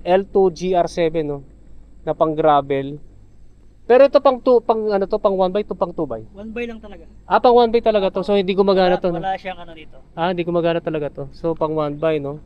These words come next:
Speaker 1: Ah, seven speed. Yan, pang seven speed.
Speaker 2: Ten.
Speaker 1: Ah, ten speed, I'm
Speaker 2: Ten
Speaker 1: sorry.
Speaker 2: speed.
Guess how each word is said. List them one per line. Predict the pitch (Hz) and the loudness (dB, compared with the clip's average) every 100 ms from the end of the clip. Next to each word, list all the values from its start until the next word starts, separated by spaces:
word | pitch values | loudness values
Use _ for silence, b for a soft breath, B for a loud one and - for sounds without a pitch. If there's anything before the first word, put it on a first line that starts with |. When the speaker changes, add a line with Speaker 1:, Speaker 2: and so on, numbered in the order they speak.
| - - | -20 -16
Speaker 1:
Ah, | 151 147 147 143 147 - - | -10 -8 -6 -8 -10 -18 -4
seven | - 220 220 | 2 4 2
speed. | - 220 143 - - - - - - - - | 0 -6 -6 -12 -20 -20 -20 -20 -20 -20 -10
Yan, | 170 165 | -4 -2
pang | 175 160 | -2 -2
seven | 190 170 175 | -2 -2 -4
speed. | 170 202 196 | -4 -2 -2
Speaker 2:
Ten. | 202 185 196 - - - - | -2 -8 -16 -20 -20 -20 -6
Speaker 1:
Ah, | 202 240 | 0 4
ten | 240 | 4
speed, | 214 240 214 | 2 2 0
I'm | |
Speaker 2:
Ten | 208 | 2
Speaker 1:
sorry. | 196 175 156 | -2 -2 -6
Speaker 2:
speed. | - | -16